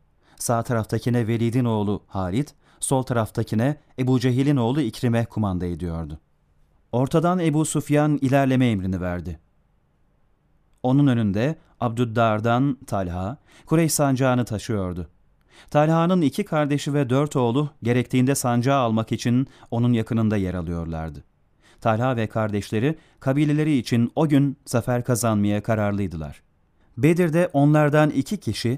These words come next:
kendilerinin esir alınmasına izin vermişlerdi. Ebu Sufyan Uhud'a giderken bunu Talha ve kardeşlerine hatırlatmayı ihmal etmemişti. Mus'ab, peygamberin önünde muhacirlerin sancağını taşıdığı yerden kendi kabilesinin adamlarının da Kureyş sancağını taşıdıklarını gördü.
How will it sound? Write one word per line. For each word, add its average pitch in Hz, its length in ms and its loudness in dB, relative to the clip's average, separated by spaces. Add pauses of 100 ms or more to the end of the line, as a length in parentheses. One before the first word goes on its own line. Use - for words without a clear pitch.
(280)
kendilerinin 139 540 4
esir 151 340 0
alınmasına 143 540 2
izin 107 340 0
vermişlerdi. 90 680 -4 (440)
Ebu 135 220 2
Sufyan 139 560 0 (180)
Uhud'a 139 380 2
giderken 117 680 0
bunu 123 280 2
Talha 127 380 2
ve 127 100 0
kardeşlerine 123 600 2
hatırlatmayı 120 680 0
ihmal 113 280 2
etmemişti. 87 560 -6 (540)
Mus'ab, 101 360 -2 (300)
peygamberin 117 560 2
önünde 90 480 -2 (240)
muhacirlerin 156 600 2
sancağını 131 560 2
taşıdığı 123 420 0
yerden 123 580 0 (300)
kendi 127 260 4
kabilesinin 110 640 0
adamlarının 113 600 2
da 113 140 2
Kureyş 123 280 0
sancağını 110 500 0
taşıdıklarını 104 680 -4
gördü. 82 400 -8